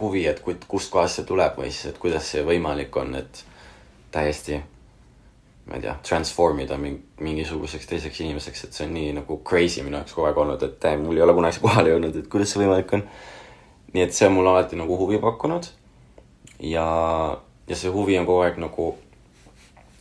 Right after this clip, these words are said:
läbi aastate nii-öelda kasvanud ja siis langenud, kasvanud, langenud, kuniks siis üks hetk sain aru, et tahaks nagu ise ka proovida või ise ka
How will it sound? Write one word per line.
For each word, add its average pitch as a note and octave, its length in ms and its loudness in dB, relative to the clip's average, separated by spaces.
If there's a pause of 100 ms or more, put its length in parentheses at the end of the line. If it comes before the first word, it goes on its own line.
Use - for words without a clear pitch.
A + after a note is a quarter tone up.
(140)
läbi D#2 300 -2 (240)
aastate E2+ 560 -2 (1000)
nii-öelda D#2+ 200 -6
kasvanud A2 520 2
ja F2 60 -6
siis - 200 -10
langenud, F#2 400 0
kasvanud, E2 420 -4
langenud, E2+ 480 -6 (640)
kuniks - 480 -4
siis F2 260 -2 (340)
üks F2 280 -6
hetk F2+ 260 -4
sain E2+ 480 -6
aru, E2+ 240 -2
et D2+ 140 -10
tahaks D#2+ 400 -8
nagu D#2+ 320 -6 (800)
ise - 240 -2
ka A#2 100 2
proovida C3 460 0 (120)
või - 140 -12
ise F#2 200 -4
ka F#2 180 0